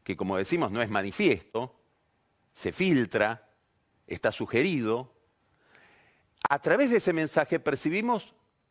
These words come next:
otra grieta, que es la grieta que hay en el bloque opositor, en el bloque kirchnerista.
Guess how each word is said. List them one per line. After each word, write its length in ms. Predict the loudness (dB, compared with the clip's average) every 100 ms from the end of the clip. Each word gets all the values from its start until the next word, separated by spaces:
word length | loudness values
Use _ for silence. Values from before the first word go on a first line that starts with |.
| _ _
otra 420 | -2 0 2 2
grieta, 600 | 2 -2 -6 -8 -10 -10 _ _ _ _ -2
que 120 | 2
es 80 | 4
la 120 | 4
grieta 440 | 2 0 2 0
que 180 | 2 2
hay 240 | 2 0 -4
en 180 | -2 0
el 100 | 0
bloque 580 | 2 2 2 0 -2 -4 _ -2
opositor, 680 | 0 0 -2 -2 0 0 2
en 60 |
el 120 | 0
bloque 260 | 0 0 -2
kirchnerista. 680 | -4 -6 -6 -10 -12 -18